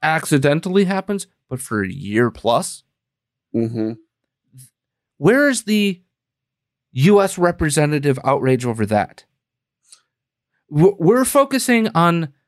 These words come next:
Speaker 1: somebody who committed a crime overseas,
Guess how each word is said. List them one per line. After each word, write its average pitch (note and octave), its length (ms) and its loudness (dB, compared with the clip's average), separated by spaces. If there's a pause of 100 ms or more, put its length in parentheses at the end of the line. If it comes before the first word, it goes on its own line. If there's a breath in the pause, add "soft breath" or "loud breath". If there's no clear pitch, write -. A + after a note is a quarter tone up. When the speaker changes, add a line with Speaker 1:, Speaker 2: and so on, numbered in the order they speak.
(400)
Speaker 1:
somebody G#3+ 380 2
who F#3+ 120 4
committed F#3+ 440 2
a D3 60 -2
crime C#3 640 0 (380)
overseas, G#3+ 840 2